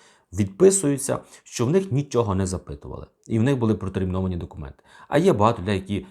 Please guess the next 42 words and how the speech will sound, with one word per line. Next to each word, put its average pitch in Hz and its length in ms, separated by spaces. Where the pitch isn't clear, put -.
говорять, 87 320
що 107 140
так 120 240
запитували 90 680
і - 60
хотіли 98 480
і 95 60
Дія 147 320
П 143 120
Л, 127 240
щоб 107 160
їм 113 100
показали, 95 520
і 110 80
песель 135 500
Укр, 120 460
і 98 100
звідки 104 420
їдуть, 113 380
і - 80
куди 113 360
їдуть, 110 400
і - 20
тому 104 220
подібне. 92 400
Тому 139 400
тут 190 240
ви 110 320
просто - 460
ризикуєте. 98 680
П'ятдесят 123 460
на 107 80
п'ятдесят. - 500
Ви 120 120
можете 95 400
виїхати 135 460
тут 98 140
без 82 260
проблем, 147 420
але 92 200
от 90 180
заїхати 123 640